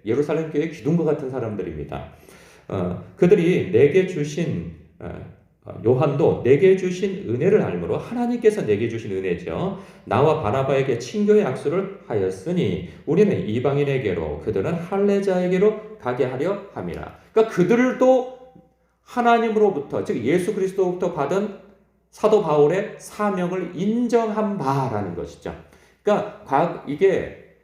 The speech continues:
어, 갈라디아 교회에 침투해 들어온 유대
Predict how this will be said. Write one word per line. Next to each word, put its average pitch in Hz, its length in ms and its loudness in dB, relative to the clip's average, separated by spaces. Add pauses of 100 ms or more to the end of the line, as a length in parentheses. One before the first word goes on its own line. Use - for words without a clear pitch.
(360)
어, 82 240 -12 (260)
갈라디아 202 540 2
교회에 196 340 2
침투해 202 440 -2
들어온 185 580 -2
유대 165 1000 -2